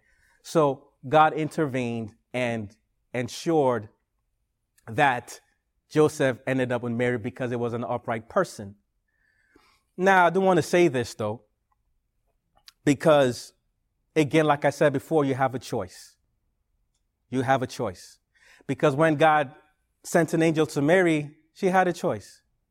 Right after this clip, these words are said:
You're gonna be impregnated by the Holy Spirit,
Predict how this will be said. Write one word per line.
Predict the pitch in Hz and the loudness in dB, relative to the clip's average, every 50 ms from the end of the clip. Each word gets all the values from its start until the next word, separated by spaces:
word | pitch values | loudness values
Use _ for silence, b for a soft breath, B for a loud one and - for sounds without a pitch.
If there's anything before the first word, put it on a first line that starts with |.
| _ _ _ _ _ _ _ _ _ _ _ _ _ _ _ _ _ _ _ _ _ | _ _ _ _ _ _ _ _ _ _ _ _ _ _ _ _ _ _ _ _ _
You're | - 131 | -6 -4
gonna | 123 156 160 165 | -2 0 0 2
be | 156 170 170 | 2 2 0
impregnated | 165 - 185 175 170 175 175 175 | 2 2 2 2 2 2 2 2
by | 165 170 165 | 2 2 2
the | 160 160 | 2 2
Holy | 165 165 160 156 | 0 0 0 -2
Spirit, | 147 - - - 160 151 147 147 147 151 _ | -4 -6 -4 -2 0 0 0 -2 -4 -6 _